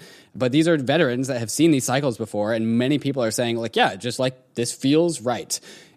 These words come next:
And we can do a bunch of, like, real technical analysis on charts. You can look at, like, minor capitulation. You can, like, try and look at numbers. But, I mean, at some point, gut feel by veterans is just as valid as a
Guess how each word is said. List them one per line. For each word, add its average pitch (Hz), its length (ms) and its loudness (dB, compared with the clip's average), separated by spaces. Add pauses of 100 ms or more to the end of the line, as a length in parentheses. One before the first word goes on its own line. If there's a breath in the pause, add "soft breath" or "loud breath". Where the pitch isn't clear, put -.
And 135 360 0
we 147 180 0
can 185 160 0
do 151 160 2
a 151 60 2
bunch 135 180 -4
of, 120 100 -4
like, 107 300 -6
real 123 340 0
technical 123 400 -2
analysis 135 440 0
on 107 160 -6
charts. 165 520 0
You 120 80 -4
can 107 200 -2
look 101 180 -4
at, 104 140 -4
like, 98 160 -6
minor 104 200 -4
capitulation. 131 720 -2
You 117 120 -2
can, 107 160 -10
like, 98 160 -6
try 156 160 -4
and 147 100 0
look 123 140 -4
at 104 40 -4
numbers. 98 540 -4 (380 loud breath)
But, 156 240 -2 (200)
I 156 120 -2
mean, 151 240 4
at 156 140 -4
some 233 180 2
point, 135 360 -2
gut 156 240 0
feel 156 300 2
by 131 200 -2
veterans 113 500 -2
is 117 240 -4
just 143 400 -2
as 127 100 -4
valid 110 580 -2
as 110 260 -4
a 104 280 -4